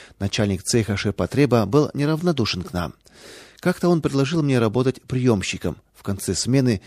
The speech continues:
принимать у рабочих готовые ящики и не пропускать брак. Я отказался, потому что в лагере в основном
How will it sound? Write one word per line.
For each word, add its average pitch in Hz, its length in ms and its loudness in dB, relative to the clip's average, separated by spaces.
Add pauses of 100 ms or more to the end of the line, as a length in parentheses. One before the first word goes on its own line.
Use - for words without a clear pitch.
(120)
принимать 131 420 0
у 123 100 -4
рабочих 123 460 0
готовые 110 420 2
ящики 127 540 -2 (320)
и 156 140 4
не 120 120 0
пропускать 98 520 -2
брак. 90 400 -4 (560)
Я 143 160 2
отказался, 123 580 2
потому 104 260 -2
что 98 180 -2
в 87 40 -4
лагере 107 380 2
в 95 80 0
основном 101 480 -2